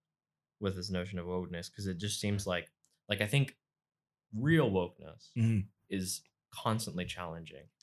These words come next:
Speaker 2: Absolutely.
Speaker 1: And, and it seems like wokeness itself is just like a placebo that our mainstream culture has given us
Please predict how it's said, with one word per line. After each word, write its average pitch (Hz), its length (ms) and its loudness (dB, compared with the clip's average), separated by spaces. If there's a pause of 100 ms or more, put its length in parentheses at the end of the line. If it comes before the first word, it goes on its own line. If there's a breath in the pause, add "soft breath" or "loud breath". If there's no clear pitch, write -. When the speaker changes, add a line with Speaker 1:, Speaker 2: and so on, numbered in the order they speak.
Speaker 2:
Absolutely. 113 580 2
Speaker 1:
And, 104 300 2 (140)
and 104 100 -4
it 98 100 0
seems 143 280 2
like 104 180 -2
wokeness 113 400 0
itself 98 600 -2 (140)
is 87 240 -4
just 95 400 -2
like 92 180 -4
a 95 40 -12 (120)
placebo 87 760 -2 (420)
that 85 380 0 (320)
our 90 120 2
mainstream 95 480 -2
culture 98 300 -6
has 85 180 -8
given 101 280 -2
us 156 360 -2